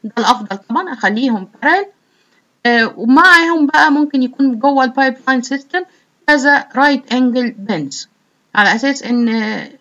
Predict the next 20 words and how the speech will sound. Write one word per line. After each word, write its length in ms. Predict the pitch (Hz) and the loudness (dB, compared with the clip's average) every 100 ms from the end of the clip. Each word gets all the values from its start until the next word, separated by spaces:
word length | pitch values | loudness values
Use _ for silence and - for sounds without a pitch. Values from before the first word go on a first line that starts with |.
| _ 233 | _ -4
البايب 340 | 226 285 277 | 0 0 0
لاين 180 | 277 269 | 0 0
زي 100 | 262 | 2
ما 140 | 240 | 0
قلنا 180 | 269 277 | 2 0
الطول 280 | 269 - 269 | -2 -6 -6
بتاعه 340 | 233 262 254 | -4 -2 0
محدود 520 | 220 214 226 294 269 _ _ _ _ _ | 0 -2 -2 -4 -6 _ _ _ _ _
ويبقى 400 | 208 240 269 220 | -2 0 0 -2
ستاندرد، 500 | 233 285 302 320 359 - _ _ _ _ | -2 0 2 2 2 -2 _ _ _ _
فبيتوصل 1120 | 269 277 - 226 254 254 294 311 - 285 262 240 | 4 4 4 -2 -4 -2 -2 -2 -2 -2 -2 -6
بجوينتس 1080 | 214 277 277 247 - 190 247 339 415 440 240 | -6 -2 0 -2 -6 -4 0 2 0 -6 -8
وفيتنج، 460 | 226 302 392 381 262 | -4 -4 -2 -4 -4
هنشوفها 480 | 214 214 269 - 240 | -8 -6 -12 -8 -6
إن 80 | |
شاء 160 | 233 247 | -4 -6
الله 160 | 226 247 | -6 -10
في 100 | - | -12
آخر 200 | 233 226 | -12 -10
سلايد، 360 | 202 - 285 349 | -10 -4 -4 -4